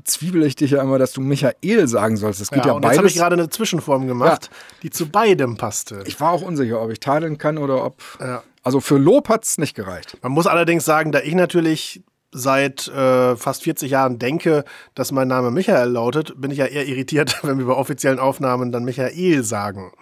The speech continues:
Speaker 1: Es ist dein Pseudonym, wenn du offizielle
Speaker 2: Ja.
Speaker 1: <laughs> Sachen machst.
Speaker 2: Genau, kann man, das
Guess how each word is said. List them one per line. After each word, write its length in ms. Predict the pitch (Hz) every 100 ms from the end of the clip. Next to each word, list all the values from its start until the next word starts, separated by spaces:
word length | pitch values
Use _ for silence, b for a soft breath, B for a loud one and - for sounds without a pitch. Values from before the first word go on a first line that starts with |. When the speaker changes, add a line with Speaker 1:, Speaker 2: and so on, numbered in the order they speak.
| -
Speaker 1:
Es 100 | 123
ist 140 | 151
dein 100 | 151
Pseudonym, 540 | 143 151 151 156 156 110
wenn 100 | 110
du 140 | 117
offizielle 340 | 123 160 160 160
Speaker 2:
Ja. 60 | 202
Speaker 1:
<laughs> 0 |
Sachen 420 | 143 - - 143 -
machst. 420 | - - - - B 233
Speaker 2:
Genau, 160 | 160 147
kann 180 | - 123
man, 240 | 170 175
das 220 | 151 -